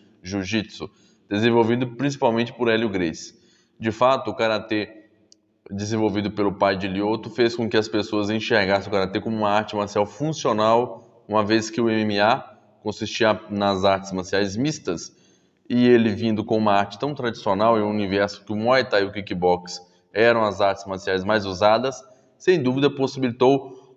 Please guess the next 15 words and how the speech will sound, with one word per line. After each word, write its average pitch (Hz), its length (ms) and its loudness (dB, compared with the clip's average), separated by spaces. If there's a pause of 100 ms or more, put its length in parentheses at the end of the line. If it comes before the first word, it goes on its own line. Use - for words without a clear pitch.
(140)
uma 127 280 2
das 123 320 2
maiores 135 1080 2
visibilidades 120 960 -2
dessa 110 320 -2
arte 98 360 0
marcial. 101 960 -2 (540)
Deixo 160 760 4
aqui, 165 720 -2 (960)
inclusive, 127 1080 2 (480)
pra 95 140 2
você 107 300 2
pesquisar 123 840 2
aí, 135 220 4
ó, 101 300 0